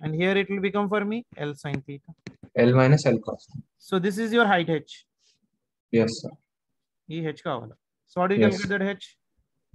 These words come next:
Speaker 2: L minus L cos
Speaker 1: Yeah,
Speaker 2: theta.
Speaker 1: so that will be equal to your L minus of L cos theta. So that is equals to your L into one minus of cos theta. Agreed?
Speaker 2: Cos theta. Yes, sir.
Speaker 1: So now in the problem, what is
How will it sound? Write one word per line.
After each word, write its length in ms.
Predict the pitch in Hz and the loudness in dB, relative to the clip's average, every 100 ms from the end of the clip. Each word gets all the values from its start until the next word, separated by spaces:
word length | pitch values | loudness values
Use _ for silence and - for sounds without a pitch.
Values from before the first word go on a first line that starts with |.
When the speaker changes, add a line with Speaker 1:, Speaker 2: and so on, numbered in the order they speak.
| _ _ _ - | _ _ _ 2
Speaker 2:
L 60 | 120 123 | 4 6
minus 260 | 120 143 139 | 6 6 4
L 100 | 107 110 | 2 -2
cos 120 | 107 135 | -6 -6
Speaker 1:
Yeah, 80 | |
Speaker 2:
theta. 160 | 113 135 143 | -8 -10 -8
Speaker 1:
so 40 | 139 | -6
that 100 | 147 | -4
will 140 | 151 | -4
be 120 | 156 156 | -4 -4
equal 240 | 156 160 | -4 -4
to 60 | 165 | -4
your 100 | 190 208 151 147 | -8 -8 -6 -4
L 80 | 175 180 143 | -4 -6 -6
minus 360 | 135 135 143 151 | -4 -6 -8 -10
of 80 | 175 - 196 196 | -12 -10 -10 -10
L 40 | 185 | -10
cos 180 | 196 190 - | -10 -10 -12
theta. 260 | 185 214 _ _ _ _ _ _ _ | -14 -14 _ _ _ _ _ _ _
So 100 | 151 | -4
that 140 | 151 170 | -2 -2
is 100 | 165 | -4
equals 260 | 170 170 165 | -4 -4 -6
to 80 | 185 | -6
your 100 | 175 - 151 | -8 -4 -4
L 80 | 165 | -2
into 340 | 156 127 123 147 165 135 147 | -4 -6 -8 -10 -10 -4 -4
one 120 | 165 | -2
minus 500 | 170 147 131 123 143 | -2 -4 -6 -10 -12
of 140 | 180 - | -14 -6
cos 180 | 196 - | -6 -6
theta. 260 | 160 - - | -10 -14 -12
Agreed? 220 | 147 170 | -6 -4
Speaker 2:
Cos 120 | 208 - | -4 -8
theta. 220 | - _ _ _ - | -20 _ _ _ 0
Yes, 180 | 113 110 | 0 0
sir. 120 | - - - _ _ | -8 -12 -20 _ _
Speaker 1:
So 180 | _ 143 | _ -8
now 140 | 151 190 | -2 0
in 80 | 190 | 0
the 40 | |
problem, 280 | 196 202 233 214 | 0 0 2 0
what 80 | |
is 100 | 220 | 0